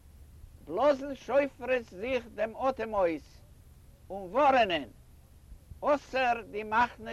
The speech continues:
צו פארלאזן. נאר איך בין פארזינדיקט מורידיק צו זיך אליין און איך באהאלט פאר גאט מיך אויס אין חומיש דיקע גרוזן.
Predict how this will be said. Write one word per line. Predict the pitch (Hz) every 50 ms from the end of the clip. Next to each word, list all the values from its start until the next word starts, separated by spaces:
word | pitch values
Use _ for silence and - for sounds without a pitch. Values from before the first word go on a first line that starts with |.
| 214 -
צו | - 220 214
פארלאזן. | - 196 202 196 190 190 175 170 160 127 117 120 117 - - - - - - - - - - - - - - - - - - - - - -
נאר | - 139 143
איך | 156 139 139 139
בין | 202 262 277 302
פארזינדיקט | - - 247 240 220 196 175 180 226 294 320 311 277 277 269 262 - - -
מורידיק | 214 233 262 277 269 254 240 226 208 220 214 202 - - - - -
צו | - 196 196 180
זיך | 160 208 220 202 - 185
אליין | 185 190 185 175 175 170 160 151 147 147 - - - - - - - - - - - - - - - - - - - - - 139
און | 151 170
איך | 175 165 - -
באהאלט | 156 180 185 180 170 202 262 262 277 277 - - - -
פאר | - 202 208 196
גאט | 170 - 214 269 294 285 - - -
מיך | 262 262 254 - -
אויס | 240 240 220 208 214 196 - - - - - - - - - - - - - - -
אין | 151 151 151
חומיש | - - - 220 254 247 240 240 - - -
דיקע | 269 196 190 180 - - 165 165 165 156 139 - - - - - 117
גרוזן. | 131 135 143 127 120 - - - -